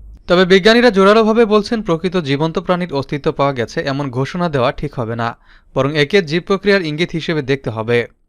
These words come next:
এই আবিষ্কারের নেতৃত্বে দেয়া কেমব্রিজ বিশ্ববিদ্যালয়ের অধ্যাপক নিকো মধুসূদন গার্ডিয়ানকে বলেন,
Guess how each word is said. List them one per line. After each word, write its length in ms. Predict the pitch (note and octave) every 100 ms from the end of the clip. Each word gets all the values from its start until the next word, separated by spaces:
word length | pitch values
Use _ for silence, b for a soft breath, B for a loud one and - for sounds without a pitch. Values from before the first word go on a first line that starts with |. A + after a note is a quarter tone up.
| _ _ -
এই 120 | F3+
আবিষ্কারের 440 | F#3+ G#3 - A#3+
নেতৃত্বে 420 | G3+ F#3+ A3+ A3 A#3
দেয়া 160 | A#3
কেমব্রিজ 440 | A#3 F3+ F3 G#3 D3+
বিশ্ববিদ্যালয়ের 640 | D#3+ - F3+ E3+ F3+ F3+
অধ্যাপক 520 | B2+ A#2+ D#3+ - B2+ -
নিকো 280 | C3+ C#3 F3
মধুসূদন 560 | D#3+ D#3+ - F3+ F3+
গার্ডিয়ানকে 420 | C#3+ B2+ C#3+ C3+ C#3
বলেন, 280 | A#2 C3+